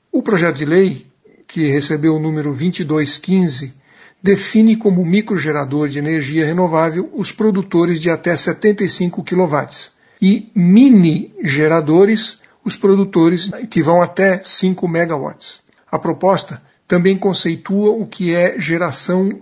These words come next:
junto à carga, cons-, autoconsumo remoto, geração compartilhada,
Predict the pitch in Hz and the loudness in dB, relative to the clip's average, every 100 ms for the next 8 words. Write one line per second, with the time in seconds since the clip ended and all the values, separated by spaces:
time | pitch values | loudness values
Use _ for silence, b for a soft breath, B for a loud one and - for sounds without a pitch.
0 | 285 143 151 180 180 196 175 - 180 180 | -10 -6 -2 -2 -4 -8 -8 -6 -2 0
1 | 180 190 196 b b b b b - 165 | 0 -4 -8 b b b b b -4 -4
2 | - - - 190 180 185 - 170 - 190 | -4 -10 0 0 0 -4 -6 -6 -6 -2
3 | 180 180 175 190 175 165 - 175 b b | -2 0 -2 0 0 -2 -6 -16 b b
4 | b _ 151 165 165 - 180 175 170 147 | b _ -4 -2 -2 -2 -4 -4 -8 -8
5 | 165 - 180 165 165 160 165 | -10 -8 -6 -4 -4 -8 -14